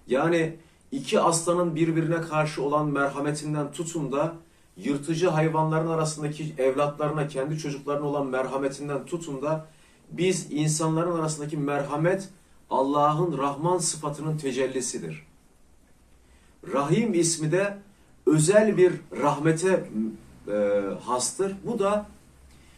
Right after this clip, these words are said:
ahiret yurduyla alakalıdır. Ahiret yurdunda Allah,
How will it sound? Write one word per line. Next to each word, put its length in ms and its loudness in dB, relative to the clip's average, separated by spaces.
ahiret 580 6
yurduyla 480 6
alakalıdır. 680 2
Ahiret 480 4
yurdunda 580 4
Allah, 560 4